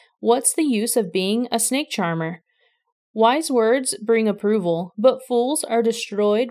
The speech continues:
by their own words. Fools base their thoughts on foolish assumptions, so their conclusions will be wicked madness. They chatter on and on. No one really knows what is going to happen.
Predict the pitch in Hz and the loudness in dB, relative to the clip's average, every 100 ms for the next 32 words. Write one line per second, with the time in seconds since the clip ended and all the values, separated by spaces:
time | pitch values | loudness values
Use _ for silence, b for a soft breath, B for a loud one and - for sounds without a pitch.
0 | - 214 202 196 202 220 208 175 165 165 | 0 2 0 -2 -2 0 0 0 -2 -2
1 | 170 - b b b b - 269 285 311 | -6 -8 b b b b -4 -2 0 -2
2 | - 214 262 - 214 214 214 196 196 254 | -2 0 2 0 0 -2 -2 -2 -2 -4
3 | - 208 196 208 220 226 202 202 190 202 | -2 -2 0 2 2 0 -2 -2 -2 -2
4 | 180 175 175 - b b b - 285 285 | -4 -4 -4 -8 b b b -2 0 0
5 | 285 262 - 311 320 208 185 196 214 214 | 0 -4 0 0 0 0 -4 0 0 2
6 | 226 269 285 202 226 240 277 208 175 170 | -2 -2 -6 0 0 2 -2 0 0 0
7 | 165 - - - b b b b - 240 | -2 -2 -2 -2 b b b b 2 2
8 | 240 262 240 285 277 202 220 269 - 240 | 2 2 2 2 2 0 0 -2 -2 -2
9 | 180 175 175 170 _ _ _ _ 226 277 | 0 -2 -4 -8 _ _ _ _ 0 2
10 | 381 403 262 269 302 226 208 247 226 226 | 4 2 2 2 2 2 4 2 2 2
11 | 214 196 185 190 196 190 185 185 185 170 | 2 0 0 -2 -2 -4 -4 -2 -2 -2
12 | 165 | -4